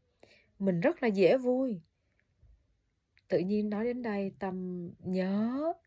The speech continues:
cái câu mà khi mà mấy anh chị, um, mà mentor ba đó, tại vì cô Lan Hiếu Thương, cô Thu Giang là những người mentor ba,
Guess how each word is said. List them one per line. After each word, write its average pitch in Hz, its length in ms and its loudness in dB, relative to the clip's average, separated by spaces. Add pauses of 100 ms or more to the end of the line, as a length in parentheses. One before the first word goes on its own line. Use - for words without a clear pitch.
(100)
cái 240 140 -4
câu 196 360 -4
mà 160 380 -4 (680)
khi 202 200 -2
mà 180 260 -4
mấy 165 280 -4
anh 196 300 -6
chị, 147 340 -4
um, 143 280 -6 (1500)
mà 160 220 -2
mentor 151 1000 -4
ba 208 500 -4
đó, 262 140 -10 (100)
tại - 160 -4
vì 151 340 -4 (100)
cô 190 140 -2
Lan 190 200 -4
Hiếu 208 220 -2
Thương, 208 460 -4 (500)
cô 208 140 -6
Thu 208 240 -4
Giang 196 640 -4
là 160 260 -4
những 190 440 -6
người 170 180 0
mentor 170 520 -6
ba, 185 380 -8